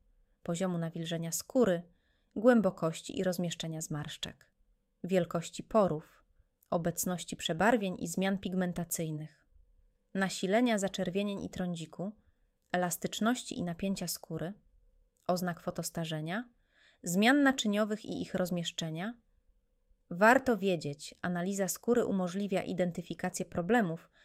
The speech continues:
które nie są jeszcze widoczne na powierzchni cery. To ważne zwłaszcza w kontekście prewencji starzenia i leczenia dermatos.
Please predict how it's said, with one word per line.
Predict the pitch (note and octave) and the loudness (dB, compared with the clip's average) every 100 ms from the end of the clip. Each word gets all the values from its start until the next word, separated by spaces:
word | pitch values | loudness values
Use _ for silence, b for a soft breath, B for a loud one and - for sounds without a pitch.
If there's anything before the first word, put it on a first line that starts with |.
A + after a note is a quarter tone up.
| b b | b b
które | - - B3+ | -6 2 4
nie | A#3 C4 | 6 6
są | B3+ | 4
jeszcze | G#3 F#3+ G3+ | 2 0 -2
widoczne | - F3 G3 G#3 | 0 0 2 0
na | F#3 | -4
powierzchni | F3 E3+ E3 - E3+ | -4 -4 -4 -4 -6
cery. | E3 - - E3+ - _ _ - | -6 -6 -8 -10 -14 _ _ -8
To | F3 | 0
ważne | F3+ F3+ F3 | 0 0 -4
zwłaszcza | E3+ F3+ E3+ E3+ | -2 -4 -2 -6
w | - | -6
kontekście | E3+ E3 E3+ - E3+ | -6 -4 -6 -8 -8
prewencji | - E3+ F3 E3+ F3 | -4 -4 -4 -6 -8
starzenia | - E3+ E3+ G#3+ G#3 | -6 -4 0 0 -2
i | - | -4
leczenia | E3+ E3 E3+ E3 | -4 -4 -6 -6
dermatos. | D#3+ D#3+ D3+ - - - - | -4 -4 -6 -10 -12 -14 -16